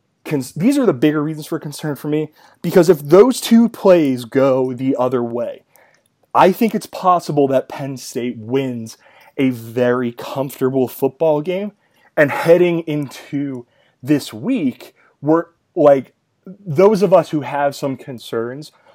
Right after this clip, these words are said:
are not nearly as worried about some of that stuff.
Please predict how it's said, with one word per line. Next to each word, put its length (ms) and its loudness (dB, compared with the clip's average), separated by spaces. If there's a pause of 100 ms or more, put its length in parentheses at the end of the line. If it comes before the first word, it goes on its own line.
(140)
are 160 6
not 280 0
nearly 680 -4
as 240 -6
worried 420 -8
about 240 -18
some 160 -14
of 100 -20
that 220 -20
stuff. 400 -18